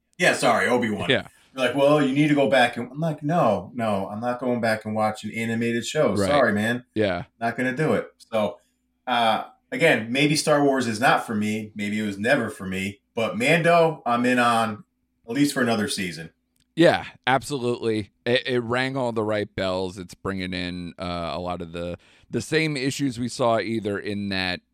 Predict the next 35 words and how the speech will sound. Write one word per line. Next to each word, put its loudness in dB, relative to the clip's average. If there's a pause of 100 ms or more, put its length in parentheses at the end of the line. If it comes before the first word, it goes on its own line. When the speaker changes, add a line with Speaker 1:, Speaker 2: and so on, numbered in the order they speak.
(120)
Speaker 2:
uh, -6
Boba -4
Fett, 0 (460)
you -6
know, -6 (280)
A -2
K -2
A -4
Mando -4
two -10
point -8
five, 0
season -10
two -6
point -6
five 0 (140)
Speaker 1:
<laughs> -20
Speaker 2:
that -4
they 0
did -2
before -6
they're, -2
they're -4 (180)
doing -2
the -8
official -6 (320)
three -2
here, -6 (280)
where, -2
you -6
know, -8
he -6
removed -2
his -2
helmet, 2